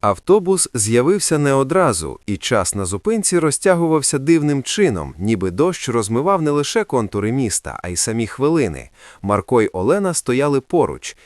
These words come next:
іноді обмінюючись короткими поглядами, але частіше дивилися просто вперед, кожен занурений у свої думки, і водночас між ними відчувалася присутність іншого, ненав'язлива,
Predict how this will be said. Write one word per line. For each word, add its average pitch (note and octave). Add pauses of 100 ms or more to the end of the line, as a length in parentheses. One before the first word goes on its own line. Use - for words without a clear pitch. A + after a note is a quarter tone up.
(140)
іноді G2
обмінюючись F#2
короткими F#2+
поглядами, D#3+ (180)
але C#3
частіше G3+
дивилися E3
просто C#3+
вперед, C3 (220)
кожен C#3
занурений G#2
у G#2
свої G#2+
думки, A2 (280)
і A#2
водночас D3
між C3+
ними F#3
відчувалася E3
присутність D#3+
іншого, F2+ (260)
ненав'язлива, F#2+